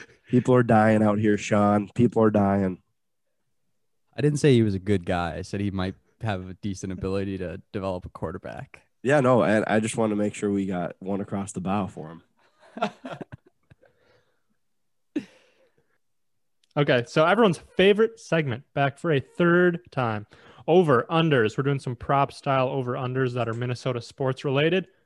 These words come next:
Speaker 3: We'll give our takes, whether we'd go over, under, and why. First one, little Gophers hoops action. Men's b-ball team started out hot. They were eleven and four. They've lost three straight, so they're now eleven and seven.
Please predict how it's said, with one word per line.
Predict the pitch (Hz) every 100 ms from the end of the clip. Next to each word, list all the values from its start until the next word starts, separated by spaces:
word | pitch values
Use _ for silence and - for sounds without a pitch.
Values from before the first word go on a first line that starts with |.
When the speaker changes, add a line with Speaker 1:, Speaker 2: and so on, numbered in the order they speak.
| _ _ _ _ _ _ _
Speaker 3:
We'll | -
give | 120 120
our | 117
takes, | - 139 131
whether | 131
we'd | 120 120
go | 123
over, | 151 131 117 151
under, | 135 135 135 _ _ _ -
and | 120
why. | 117 110 - _ _ _ _ _ _ _ _ _ _ _ _ _
First | - 185 -
one, | 147 139 139 - _ _ _
little | 147 135
Gophers | 127 143 143 156
hoops | - 180 180 -
action. | 156 147 143 160 151 - _ _ _ _ _ _ _ _ _ -
Men's | 135 123
b-ball | 135 135
team | 131 139
started | 127 139 131
out | 135
hot. | 120 131 135 -
They |
were | 139
eleven | 131 127 131 139
and | 123
four. | - - 156 156 151
They've | 135
lost | 127 135 -
three | - 147 147
straight, | - - 143 160 160
so | 135
they're | 131
now | 135 127
eleven | 123 135 139
and | 123
seven. | - - 139 120 135